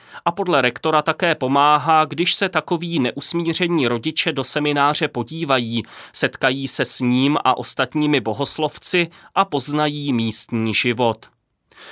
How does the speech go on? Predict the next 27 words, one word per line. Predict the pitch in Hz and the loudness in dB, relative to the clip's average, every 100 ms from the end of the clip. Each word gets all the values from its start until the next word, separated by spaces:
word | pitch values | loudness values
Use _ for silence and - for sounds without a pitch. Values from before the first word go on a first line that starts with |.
| - - | -20 -6
Aby | 180 190 | -2 0
to | 196 180 | 0 0
nebylo | 139 156 160 | 2 0 0
tak | 175 - | -2 -2
jednoduché, | 120 117 151 156 131 - 117 110 101 - - | 0 0 0 -2 -4 0 2 2 0 -8 -10
zatímco | 117 120 - 131 123 127 | -2 -2 0 -2 0 -2
čtyřicátník | - - 120 135 - 120 117 147 139 | -2 -4 -4 -2 0 0 0 -2 -2
Leonard, | 117 113 110 113 107 117 - | 0 2 2 2 2 0 -2
jehož | 113 113 123 - | -4 -2 0 0
sourozenci | - 113 117 117 127 120 151 | 0 0 -2 0 0 0 -2
dávno | 117 117 131 143 | 2 2 2 0
mají | 113 113 131 | 2 0 0
rodiny, | 127 113 123 131 139 - - 120 | -2 0 2 2 0 -2 -18 -4
vypráví | 127 - 123 120 123 143 | -2 0 2 2 0 -4
o | 139 | -2
zvláštní | 123 110 113 110 - 139 131 | -2 2 2 2 0 -2 -2
formě | 127 117 120 131 | -2 0 0 0
celibátního | - 127 113 113 113 - 135 123 143 | 0 -2 0 2 0 0 -2 0 0
života, | - 110 120 - 135 - - | 0 -2 -2 0 0 -2 -8
jež | 120 120 - | -2 0 0
prý | - 127 135 | -2 -4 -4
v | - - | -4 -6
africké | - 117 - - 139 | -4 -4 -2 -2 -2
tradici | - 117 113 123 - 135 | -2 -2 -2 -2 -2 0
má | 113 110 | 0 0
své | - 143 143 | 0 2 2
místo, | 120 117 - - 151 | 2 2 0 2 0